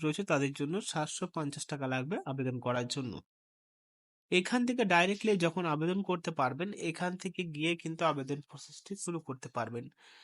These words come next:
আর যে পোস্ট নিয়োগ করছে সেটা হলো জুনিয়র অ্যাসোসিয়েট পোস্ট।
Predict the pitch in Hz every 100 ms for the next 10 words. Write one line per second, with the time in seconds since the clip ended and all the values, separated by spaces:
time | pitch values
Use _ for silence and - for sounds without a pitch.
0 | - - - 127 139 165 165 185 214 -
1 | 240 247 220 240 240 - 175 180 185 185
2 | 160 180 190 180 156 160 156 - 151 -
3 | - 107 -